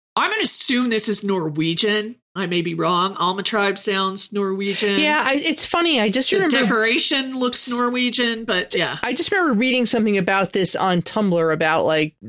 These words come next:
Speaker 2: how they decorate the, they may make, uh, cows with flower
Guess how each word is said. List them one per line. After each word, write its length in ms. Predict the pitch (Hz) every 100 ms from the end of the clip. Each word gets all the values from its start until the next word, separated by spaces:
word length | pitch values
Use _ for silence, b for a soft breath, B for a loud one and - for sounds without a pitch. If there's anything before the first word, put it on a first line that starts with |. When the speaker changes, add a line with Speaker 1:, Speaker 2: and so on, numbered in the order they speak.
| - 170
Speaker 2:
how 120 | 175
they 140 | 165
decorate 440 | 165 165 175 165 165
the, 200 | - 185
they 140 | 175
may 220 | 185 185
make, 360 | 175 190 170 - - 196 - -
uh, 140 | -
cows 400 | - - 196 180
with 160 | 180 -
flower 600 | 196 185 185 165 165